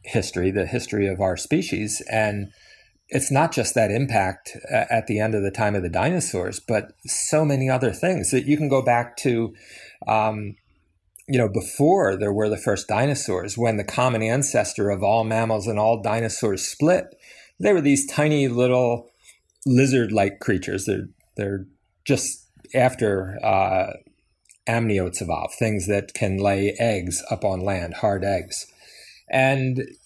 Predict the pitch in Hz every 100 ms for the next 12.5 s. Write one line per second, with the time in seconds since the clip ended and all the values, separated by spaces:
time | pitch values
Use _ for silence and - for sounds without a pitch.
0 | - - 156 160 131 123 143 127 120 131
1 | 180 180 160 - - 127 147 131 143 131
2 | - 202 - 107 110 139 127 156 160 123
3 | 127 113 120 113 90 - 82 82 107 151
4 | 160 127 110 104 101 95 - - - -
5 | 98 87 107 127 - - - - - 127
6 | 135 127 120 - - 165 208 - 117 110
7 | 113 104 113 110 - 160 120 110 185 160
8 | - - - _ _ _ _ _ - -
9 | 147 156 175 156 127 - 170 110 131 185
10 | 143 147 110 95 151 110 98 104 - 151
11 | 113 90 - 180 196 107 98 117 104 113
12 | 107 98 170 98